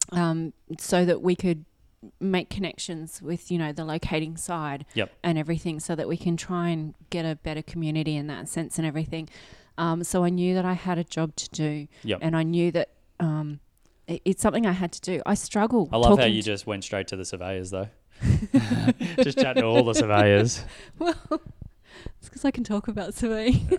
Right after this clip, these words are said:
Speaker 2: that's true.
Speaker 1: <laughs> It's my, it's my love. It's my passion. Yeah, no, I, I struggle. And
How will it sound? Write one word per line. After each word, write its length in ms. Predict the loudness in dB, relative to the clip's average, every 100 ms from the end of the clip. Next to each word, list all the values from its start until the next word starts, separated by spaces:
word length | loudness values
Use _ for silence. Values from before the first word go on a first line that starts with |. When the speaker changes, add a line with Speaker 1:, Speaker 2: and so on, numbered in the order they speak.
| -2
Speaker 2:
that's 240 | -8 -6
true. 160 | -8 -10
Speaker 1:
<laughs> 60 | -14 -20
It's 80 | -8
my, 140 | -6 -6 -10
it's 260 | -14 -6
my 100 | -4 -2
love. 300 | -4 -6 -10
It's 220 | -14 -10
my 100 | -12
passion. 460 | -12 -16 -10 -10 -10 -16 -20 -6
Yeah, 240 | -4 -2 -2
no, 300 | -4 -4 -8 -6
I, 240 | -6 -4
I 40 | -4
struggle. 560 | -2 -2 -2 -6 -10 -18 _
And 420 | -4 -2 -2 -6